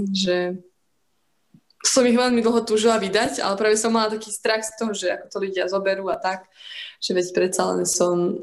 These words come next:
a, líder chvál v prvom rade, ale som sa tak odvážila, povedala som si, že kedy, keď nie teraz a že, a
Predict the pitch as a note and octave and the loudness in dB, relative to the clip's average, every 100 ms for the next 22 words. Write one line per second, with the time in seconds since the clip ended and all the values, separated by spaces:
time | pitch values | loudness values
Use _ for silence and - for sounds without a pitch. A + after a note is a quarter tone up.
0 | - F3+ F3+ F3+ E3+ F#3+ - F3+ F3 - | -2 0 2 2 0 -2 0 -2 -2 -2
1 | F3+ F3+ F3+ F3+ A3 A3+ F#3+ F#3 F#3+ F#3+ | 0 2 2 2 2 2 0 0 0 2
2 | C#4+ C#4 G#3+ F3+ F#3+ G3 G3+ F#3 F3 F3+ | 2 2 0 0 2 2 2 0 2 2
3 | F3+ F3 F3+ - F3+ F3+ - - - - | 2 0 -2 -2 -2 -4 -6 -16 -20 -18
4 | - - A3 A3 G3 F#3 F3+ G3+ A3 A3+ | 0 2 2 2 2 2 2 2 2 0
5 | - - F3+ F3+ F3+ F3+ - _ _ _ | -4 -4 -2 -2 -4 -8 -16 _ _ _
6 | _ _ _ _ - F#3+ F#3 F3+ F#3 - | _ _ _ _ -6 -4 -2 -2 -2 -6
7 | - - | -12 -2